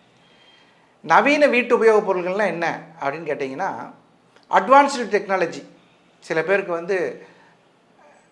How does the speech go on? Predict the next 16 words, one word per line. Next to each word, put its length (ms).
டுவெல் 200
பாயிண்ட் 300
ஒன் 280
ஸ்பீக்கர்ஸ் 360
வாங்கணும், 440
எலக்ட்ரானிக் 580
கருவிகள் 380
வாங்கணும், 540
வேலைக்கு 540
தேவையான 460
உபகரணங்கள் 580
வாங்கணும், 340
இதுலெல்லாம் 240
ஒரு 100
ஆசை 300
இருக்கும். 200